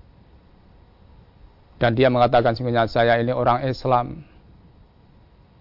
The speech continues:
Idza haddasa kadzdzaba. Kalau bicara, tidak bisa dipercaya.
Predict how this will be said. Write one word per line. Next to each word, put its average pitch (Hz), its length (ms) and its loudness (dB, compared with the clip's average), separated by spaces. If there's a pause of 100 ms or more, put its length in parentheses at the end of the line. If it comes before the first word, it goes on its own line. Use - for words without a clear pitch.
(2250)
Idza 143 400 2
haddasa 127 560 -2
kadzdzaba. 107 640 -4 (1700)
Kalau 107 160 2
bicara, 127 880 0 (1200)
tidak 113 240 0
bisa 110 240 -2
dipercaya. 98 720 -4